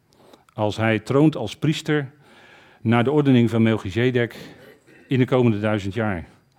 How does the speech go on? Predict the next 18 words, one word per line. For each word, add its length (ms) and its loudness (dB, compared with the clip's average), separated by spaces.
Maar 340 0
uitgang 420 2
en 100 2
ingang 420 2
bewaren 500 -2
is 180 -4
je 60 -4
dagelijks 380 -4
leven. 360 -4
Want 360 0
je 260 -2
ga-, 240 -6
je 160 -10
gaat, 280 -4
eh, 120 -6
's 120 -12
morgens, 480 -2
eh, 60 -12